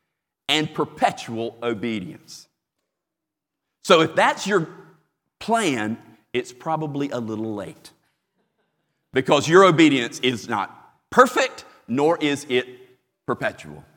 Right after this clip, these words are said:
You're already sunk. If we get in, we get on the basis of grace alone. The law says do this.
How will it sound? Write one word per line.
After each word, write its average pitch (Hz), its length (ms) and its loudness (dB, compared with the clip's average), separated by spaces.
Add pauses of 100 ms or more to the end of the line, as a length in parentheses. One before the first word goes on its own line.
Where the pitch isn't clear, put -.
(600)
You're 196 240 8
already 175 400 6
sunk. 107 340 -6 (1600)
If 131 160 -2
we 139 120 2
get 135 160 0
in, 117 200 -2
we 107 100 -4
get 107 140 -2
on 101 180 -6
the 95 60 -10
basis 90 580 -10 (500)
of 87 200 -12
grace 87 300 -10
alone. 82 280 -12
The 80 80 -10
law 139 300 6
says 127 320 0
do 135 240 0
this. 95 280 -6